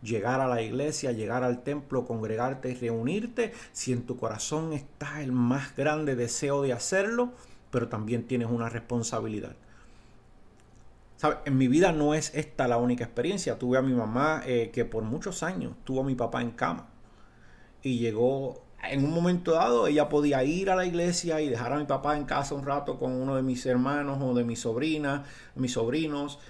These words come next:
eh, pero llegó un mon-, un momento en que no.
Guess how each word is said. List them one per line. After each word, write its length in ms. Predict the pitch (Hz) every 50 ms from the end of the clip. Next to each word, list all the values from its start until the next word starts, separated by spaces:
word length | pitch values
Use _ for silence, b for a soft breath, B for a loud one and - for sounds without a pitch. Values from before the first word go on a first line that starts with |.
| B B B
eh, 600 | - 135 131 127 127 127 123 117 113 113 - - - - - - - - - - - - - - - - - - - -
pero 300 | - 135 131 123 127 123
llegó 240 | 120 113 110 107 127
un 120 | 135 143
mon-, 240 | 147 160 180 185 175 - - - -
un 160 | 139 147 156
momento 500 | 160 160 170 202 226 233 226 196 185 - -
en 120 | 135 131
que 140 | 123 - 120
no. 200 | 135 185 180